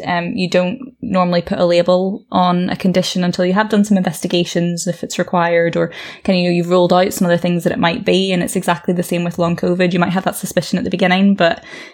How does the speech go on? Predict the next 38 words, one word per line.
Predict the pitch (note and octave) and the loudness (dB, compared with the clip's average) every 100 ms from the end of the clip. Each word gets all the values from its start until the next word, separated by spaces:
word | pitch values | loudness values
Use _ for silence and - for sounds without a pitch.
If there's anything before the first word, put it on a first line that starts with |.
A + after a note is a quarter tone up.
| - | -2
um, | F#3 E3 E3 E3 - | 2 2 2 0 0
then | F3+ E3+ | 0 0
you | |
need | E3+ E3+ | 0 -2
to | E3+ | 2
go | F3 E3+ | 2 2
and | E3+ | 0
you | E3+ | -2
need | E3 - | -6 -4
to | F#3 | -2
look | E3+ E3 | -2 0
and | E3+ | -2
see, | - E3+ | 0 0
well, | E3+ E3+ - | 2 0 0
is | F3+ | -2
it | F3+ | 0
anything | F#3 F#3 F3+ | 0 0 2
else, | F3 E3+ - | 2 0 -2
or | F3 | -4
can | - E3+ | -2 -2
I | F3 | 0
be | E3+ E3+ | -2 -2
fairly | F3 F3+ E3+ | -2 0 0
certain | E3+ F3 F3 F3 | 0 0 2 0
that | |
it | E3+ | 2
is | F#3 F#3 | 2 2
long | F3+ | 2
covid? | F3+ F3+ E3+ | 2 2 2
Am | F3 | 2
I | D#3+ | 0
happy | F3 - F#3 | -2 -2 -2
there's | F3+ F3+ | -2 -4
nothing | E3 F#3 | -4 -4
serious | E3+ F3 F3 E3+ D3+ | -2 -2 0 -2 -2
going | - F3 F3+ | -4 -2 -2
on | F3+ F3+ F#3 | -2 -2 -2
otherwise? | - G3 G3 F3+ E3+ E3 | 0 0 2 2 2 0